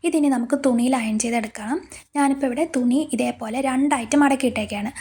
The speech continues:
അപ്പോൾ മടക്കി ഇടുമ്പോഴത്തേക്കും നല്ല വശങ്ങൾ തമ്മിലാണ് face to face ആയിട്ട് വരണത്. എന്നിട്ട് അതിൻ്റെ മീതെ ആയിട്ട് ഈ ഒരു ക്യാൻവാസ് വെച്ചിട്ട് നന്നായിട്ടൊന്ന് അയൺ ചെയ്തെടുത്തിട്ടുണ്ട്. ഇനി ഇതിൻ്റെ നമുക്ക്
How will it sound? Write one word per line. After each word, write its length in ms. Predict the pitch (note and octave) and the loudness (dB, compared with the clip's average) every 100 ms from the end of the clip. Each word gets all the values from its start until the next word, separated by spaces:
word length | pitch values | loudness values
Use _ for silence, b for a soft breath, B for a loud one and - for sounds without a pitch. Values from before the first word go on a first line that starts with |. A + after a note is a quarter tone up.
| B B | B B
അപ്പോൾ 180 | D4+ | 0
മടക്കി 320 | D4 C#4+ C#4+ D#4+ | 2 2 2 2
ഇടുമ്പോഴത്തേക്കും 560 | C4+ B3 A#3+ A3+ - F4+ | 2 0 -2 -4 -4 2
നല്ല 200 | C4+ A#3+ | 2 4
വശങ്ങൾ 340 | B3 B3 C4+ C#4+ | 2 2 4 4
തമ്മിലാണ് 480 | B3+ A#3 A#3 A3+ D4+ F#4 B B | 4 2 0 0 0 -2 B B
face 260 | B3 B3 - | -2 -2 0
to 100 | C4+ | -2
face 260 | B3+ A3 A#3 | -2 -4 -4
ആയിട്ട് 220 | A3+ A#3+ | -4 -4
വരണത്. 440 | G#3+ G#3+ G#3+ G#3+ - B B | -4 -4 -4 -2 -2 B B
എന്നിട്ട് 260 | B D#4 D#4 | B 0 2
അതിൻ്റെ 280 | C4 C4 C#4 | 2 2 2
മീതെ 360 | B3+ A#3 A3+ | 0 0 -2
ആയിട്ട് 360 | B3+ G#3+ - E4+ G4+ | -2 -4 -8 -6 -2
ഈ 60 | B3+ | 0
ഒരു 180 | B3 B3 D4 | 2 2 2
ക്യാൻവാസ് 480 | C4 A3 A3+ A#3 B3+ | 0 -2 -2 0 0
വെച്ചിട്ട് 340 | A#3 - A3 D#4+ B3+ | 0 -2 0 0 2
നന്നായിട്ടൊന്ന് 680 | B3 B3 C#4 B3 A3 G#3+ D4 | 2 4 4 2 0 -4 0
അയൺ 220 | A#3+ A#3 A#3+ | 0 2 2
ചെയ്തെടുത്തിട്ടുണ്ട്. 840 | B3 A3+ - G#3+ - A3 G3+ B3+ F#4+ B B B | 0 -2 -4 -10 -8 -10 -2 0 -2 B B B
ഇനി 160 | - F4 | -2 0
ഇതിൻ്റെ 300 | D4 C4 C#4+ | 2 0 0
നമുക്ക് 340 | B3 A3 D4+ | -2 -2 -2